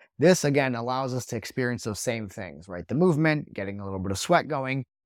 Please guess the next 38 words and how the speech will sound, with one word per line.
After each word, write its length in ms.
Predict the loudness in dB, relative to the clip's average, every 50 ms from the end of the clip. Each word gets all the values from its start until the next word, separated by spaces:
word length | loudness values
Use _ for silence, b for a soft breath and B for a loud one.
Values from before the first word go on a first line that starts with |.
| _ _
and 360 | -8 -6 -4 -2 -2 -2 -2
also 420 | -4 0 0 0 2 2 2 2 2
experiencing 640 | 0 -2 -2 -4 -4 -4 -4 -6 -6 -6 -4 -4 -4
nature, 340 | -4 -4 -4 -6 -6 -10
experiencing 520 | -10 -10 -12 -8 -8 -6 -6 -6 -8 -8 -8
conversation 580 | -6 -6 -6 -6 -6 -4 -2 -4 -2 -2 -4
with 120 | -6 -6 -6
one 120 | -8 -6
another 300 | -6 -6 -6 -6 -6 -6
that 180 | -6 -6 -6 -6 -4
really 280 | -4 -4 -2 -2 -4
brings 320 | -4 -4 -4 -4 -4 -4 -6
us 140 | -8 -8
into 100 | -8 -8
the 80 | -8 -10
present. 360 | -8 -6 -6 -6 -6 -8 -14 _ _ _ _ _ _ _ _ _ _ _
And 180 | 0 0 2
so 380 | 4 4 4 4 4 2 0 -4 -4
when 200 | -4 -2 0 0
I 80 | 0
come 160 | 0 -2 0
back 240 | 4 6 6 6 4
from 160 | 2 -4 0
that, 260 | 2 4 4 4 2 0 _ _
I'll 140 | -6 -6 -4
typically 360 | -4 -6 -6 -4 -4 -4 -4
go 220 | -4 -4 -4 -4
into 240 | -4 -6 -10 -10 -12
stillness, 680 | -12 -12 -2 0 2 4 4 4 2 0 0 -6 -8 -10 _ _ _ _ _
do 80 | -6 -6
some 200 | -4 -4 -6 -4
meditation, 680 | -4 -4 -4 -4 0 2 2 2 2 2 -2 -4 -4 -6 _ _ _ _ _ _
really 220 | -4 -4 -2 -2
bring 260 | -2 -2 -2 -2 -2 -2
myself 560 | -4 -4 -4 -4 -2 -2 -2 -2 -4 -8 -12
into 420 | -8 -8 -8 -6 -6 -6 -6 -6 -8 -10
a 160 | -8 -8 -8 -8
place 440 | -10 -6 -4 -4 -4 -2 -4 -8